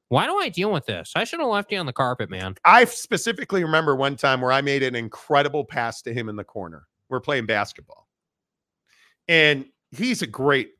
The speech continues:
Speaker 2: three-point shooter. I'm a dominant force in the paint. Um, call me Patrick Ewing,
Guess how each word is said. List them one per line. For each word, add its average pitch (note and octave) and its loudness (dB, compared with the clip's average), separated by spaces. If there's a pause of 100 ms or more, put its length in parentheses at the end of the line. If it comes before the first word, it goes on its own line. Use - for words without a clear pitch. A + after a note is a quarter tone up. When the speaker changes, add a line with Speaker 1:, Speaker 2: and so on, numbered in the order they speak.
(160)
Speaker 2:
three-point G#2 -4
shooter. B2 -10 (340)
I'm D3+ 2
a D3 0
dominant C3+ -2
force B2 -6
in A2+ -10
the G#2+ -10
paint. A2 -8 (600)
Um, A#2+ 0
call D3 0
me C3+ -4
Patrick C3 0
Ewing, C3+ -6